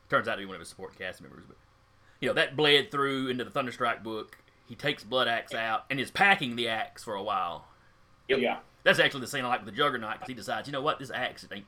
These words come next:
Speaker 1: or this mace just ain't cutting it."
Speaker 2: Yep, and chops off Juggernaut's, uh, helmet with it. It's like,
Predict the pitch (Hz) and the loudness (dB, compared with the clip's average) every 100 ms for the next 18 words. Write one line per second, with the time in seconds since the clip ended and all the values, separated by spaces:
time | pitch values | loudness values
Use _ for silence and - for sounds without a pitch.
0 | - 101 113 - 107 147 120 104 107 - | -10 -8 -8 -8 -2 -2 -2 -6 -10 -6
1 | 143 - 85 - _ - - - - - | -4 -4 -8 -18 _ -16 -16 -20 -20 -20
2 | - - 190 196 - 110 107 185 170 - | -10 4 4 4 -6 -10 0 4 4 4
3 | 165 156 135 160 156 156 147 - - - | 0 0 0 -2 0 -2 -4 -6 -18 -6
4 | 131 127 120 110 - 143 117 113 - - | 0 2 2 0 -2 -4 -4 -10 -16 -20
5 | _ _ _ - 135 - - _ - _ | _ _ _ -12 -10 -10 -18 _ -20 _
6 | _ _ _ - - _ _ _ - 104 | _ _ _ -20 -20 _ _ _ -20 -10
7 | 113 117 117 | -2 0 0